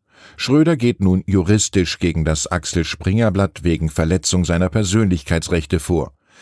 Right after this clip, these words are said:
Zwar habe er Verständnis für die schwierige persönliche Lage Nawalnys,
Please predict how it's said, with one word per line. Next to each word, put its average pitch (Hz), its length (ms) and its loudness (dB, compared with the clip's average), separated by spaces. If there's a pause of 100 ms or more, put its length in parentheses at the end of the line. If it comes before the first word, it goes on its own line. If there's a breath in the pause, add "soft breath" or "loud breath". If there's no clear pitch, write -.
(160 soft breath)
Zwar 85 280 0
habe 113 200 2
er 90 140 0
Verständnis 92 720 -2
für 85 120 -2
die 73 140 -2
schwierige 101 560 0
persönliche 90 680 0
Lage 82 340 0
Nawalnys, 104 680 2